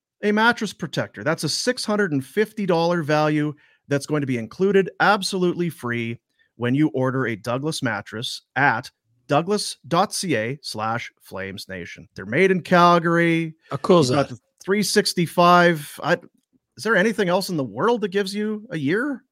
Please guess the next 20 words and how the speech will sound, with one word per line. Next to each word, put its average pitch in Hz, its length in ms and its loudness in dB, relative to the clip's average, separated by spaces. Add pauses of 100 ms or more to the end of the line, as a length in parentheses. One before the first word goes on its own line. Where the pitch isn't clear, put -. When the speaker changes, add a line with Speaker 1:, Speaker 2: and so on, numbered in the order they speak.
(120)
Speaker 1:
to - 60 -20
try 196 180 -4
s-, 247 140 -6
I 175 140 -4
don't 196 360 -4
know 190 260 2
how 180 180 2
that, 175 380 -2
uh, 160 240 -4 (800)
how 170 140 -2
that 185 180 4
can 175 100 -4
be 151 100 -2
beaten. 147 340 -2 (460)
A 165 100 2
full 214 280 4
refund, 196 460 4
no 190 140 4
questions 185 520 0
asked 147 480 2